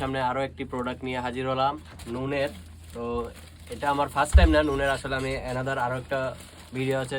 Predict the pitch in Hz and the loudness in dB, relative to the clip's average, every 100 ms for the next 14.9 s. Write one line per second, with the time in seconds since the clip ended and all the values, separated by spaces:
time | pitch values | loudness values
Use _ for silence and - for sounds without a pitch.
0 | 127 123 127 123 131 127 135 127 139 - | -4 -2 -4 -2 -6 -4 -4 -2 -4 -6
1 | - - - - - - - 104 123 123 | -18 -20 -20 -20 -20 -18 -16 -10 -4 -2
2 | 123 123 123 139 135 139 131 143 143 147 | -2 -4 -6 -4 -2 -2 -2 -2 -2 -6
3 | - - 127 - 135 135 151 180 - - | -14 -12 -8 -4 -2 -2 -2 -6 -18 -20
4 | - - - 127 131 131 135 143 - - | -20 -16 -6 -4 -4 -6 -8 -10 -18 -12
5 | 117 - 135 139 139 139 - - 123 127 | -12 -4 -2 0 0 -2 -6 -14 -6 -4
6 | 120 135 135 135 135 - 120 123 123 131 | 0 0 0 -2 -4 -6 -6 -4 -4 -6
7 | 113 - - - - - 123 123 135 135 | -8 -10 -20 -20 -18 -8 -4 -2 -2 0
8 | 127 127 135 131 135 135 131 123 143 160 | 0 0 -2 -4 -4 -2 -4 -4 -6 -8
9 | - - - - - - 110 113 113 131 | -12 -20 -20 -20 -14 -8 -4 -2 -2 -2
10 | 127 - 135 135 131 - 131 143 147 147 | -4 -2 2 2 0 -6 -4 -2 0 -2
11 | 127 135 139 131 135 123 127 139 131 - | -4 -4 -2 0 0 0 -4 -4 -6 -8
12 | 127 131 - - 120 123 123 120 123 123 | -10 -10 -16 -14 -8 -6 -4 -4 -4 -6
13 | 120 123 120 - 123 120 135 - - - | -6 -10 -14 -8 -6 -4 -6 -8 -18 -20
14 | - 123 113 123 127 131 131 120 127 | -14 -12 -8 -6 -4 -4 -4 -4 -8